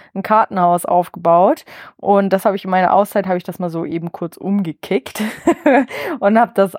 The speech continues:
eingerissen, dieses Kartenhaus, ähm, und darf mich da jetzt, oder bin gerade dabei, ähm, mich ja immer noch neu zu sortieren. Ähm, ich weiß schon eine Richtung, das hab ich ja auch ja eben in meiner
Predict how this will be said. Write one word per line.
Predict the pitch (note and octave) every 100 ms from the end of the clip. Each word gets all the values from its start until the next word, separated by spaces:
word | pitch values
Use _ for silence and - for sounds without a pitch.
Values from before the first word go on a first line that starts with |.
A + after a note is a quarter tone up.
| -
eingerissen, | G3+ B3 F#3 E3 - E3+
dieses | E3+ D#3+ -
Kartenhaus, | F3 D#3+ - D#3 D#3 G#3 C4 - -
ähm, | - G3 F#3 F#3+ F#3 F#3+ - -
und | F#3 F#3 F#3 F#3 F#3 F3+
darf | F#3 A3+
mich | G#3
da | -
jetzt, | F#3+ F3 - - -
oder | F#3 E3+
bin | - A#3+ C4
gerade | - F#3 F3 E3+
dabei, | E3+ E3+ E3 F#3 B3 -
ähm, | - F#3+ F#3+ F#3+ F#3+
mich | F#3+
ja | G3
immer | F#3+ F#3+
noch | F3+ -
neu | F#3 F3+ F#3
zu | - G3+
sortieren. | F3 F3 E3+ - A#3+ A#3+ A#3+ A#3
Ähm, | - F#3 -
ich | -
weiß | E3+ E3+ F3 C4+
schon | - C#4+
eine | C#4
Richtung, | D4 A#3+
das | G3 -
hab | F3+
ich | -
ja | -
auch | F3 -
ja | E3
eben | - F3
in | F3
meiner | E3 D#3+ D#3+ D#3+